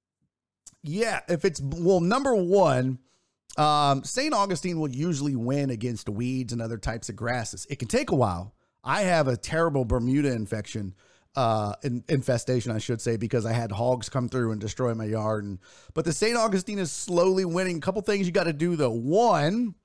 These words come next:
I would spot treat those areas with, like, a, a, uh, atrazine, a liquid atrazine. And I would also, um,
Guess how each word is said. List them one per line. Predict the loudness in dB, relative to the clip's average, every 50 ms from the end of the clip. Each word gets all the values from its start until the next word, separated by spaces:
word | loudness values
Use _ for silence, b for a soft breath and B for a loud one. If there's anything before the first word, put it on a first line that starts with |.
| _ _ _ _ _ _ -14 -6 -2
I | 0 2
would | 2 2 0
spot | -2 -4 -4 -2 0 0 0 -2 -4
treat | -4 -4 -4 -2 0
those | 0 0 0 -2 -2
areas | -2 0 0 2 2 2 2 0 0 -2 -4 -6 -4
with, | -2 0 2 2 2 0
like, | 0 0 0 0 0
a, | 0 0 -2 -2 -2
a, | -2 -2 -2 -4
uh, | -4 -6 -6 -8 -6 -6
atrazine, | -6 -4 -4 -2 -2 -2 0 0 -2
a | -2
liquid | 0 0 -2 0 0 -2 -2
atrazine. | -2 -2 -4 -4 -4 -6 -6 -4 -4 -6 -6 -6 -8 b b b b b b b b b -4
And | -2 0 2 2 2 0 0 -2
I | -2 0 0
would | 2 2 2
also, | 2 2 0 0 0 0 2 2 2 2 0 -4 -2
um, | -2 0 0 0 -2 -4 -6 -8 -12 -12